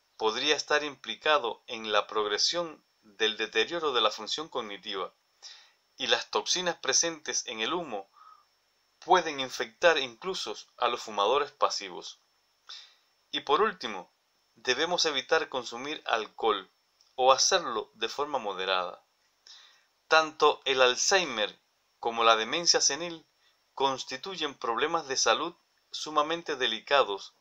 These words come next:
que pueden afectar el desarrollo normal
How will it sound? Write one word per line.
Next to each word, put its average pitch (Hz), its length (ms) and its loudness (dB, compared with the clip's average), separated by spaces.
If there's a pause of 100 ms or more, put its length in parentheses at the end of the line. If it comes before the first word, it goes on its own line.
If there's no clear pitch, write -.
(460)
que 117 120 -4
pueden 151 340 0
afectar 143 680 0
el 113 140 -8
desarrollo 135 540 -2
normal 139 520 0